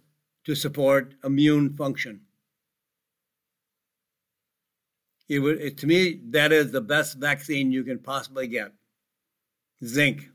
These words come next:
Zinc will protect you and your immune system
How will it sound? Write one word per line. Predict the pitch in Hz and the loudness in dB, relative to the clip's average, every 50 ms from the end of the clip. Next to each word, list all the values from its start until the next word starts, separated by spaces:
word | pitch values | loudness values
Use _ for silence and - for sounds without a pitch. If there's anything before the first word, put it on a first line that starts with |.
| _ _ _ _ _ _ _ _ _ _ _ _ _ _ _ _ _ _ _ _ _ _ _ _ _ _ _ - 131 | _ _ _ _ _ _ _ _ _ _ _ _ _ _ _ _ _ _ _ _ _ _ _ _ _ _ _ -4 2
Zinc | 156 160 185 190 190 - | 4 4 4 4 0 -4
will | 131 120 | -6 -6
protect | - 139 123 - - 165 160 151 - - | -4 -6 -6 -2 0 0 0 0 -2 -2
you | 160 156 160 180 160 - _ _ _ _ _ _ _ _ _ _ _ _ _ - | 0 0 0 0 -4 -10 _ _ _ _ _ _ _ _ _ _ _ _ _ -2
and | 143 143 147 | 0 2 4
your | 143 143 139 | 4 4 4
immune | 139 139 147 160 175 170 | 4 6 6 6 4 4
system | 165 156 139 113 - - 123 117 123 147 143 | 2 -2 -6 -6 -4 -4 -4 -4 -4 -6 -10